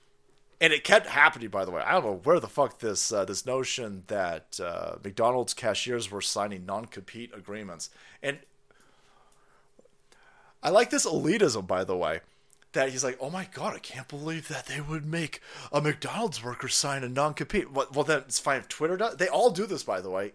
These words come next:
Every fucking place in California makes you sign a non-compete.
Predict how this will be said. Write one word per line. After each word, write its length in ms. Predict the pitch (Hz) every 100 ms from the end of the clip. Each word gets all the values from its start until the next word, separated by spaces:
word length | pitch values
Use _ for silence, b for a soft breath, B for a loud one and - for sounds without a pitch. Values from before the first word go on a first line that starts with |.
| -
Every 300 | 196 233 254
fucking 400 | - 214 208 185
place 280 | 185 170 156
in 80 |
California 720 | - 143 139 - 143 147 123 92
makes 500 | 95 135 160 - 147
you 160 | 147
sign 420 | - - 139 135
a 140 | 110 107
non-compete. 840 | 104 110 117 - 101 - 92 -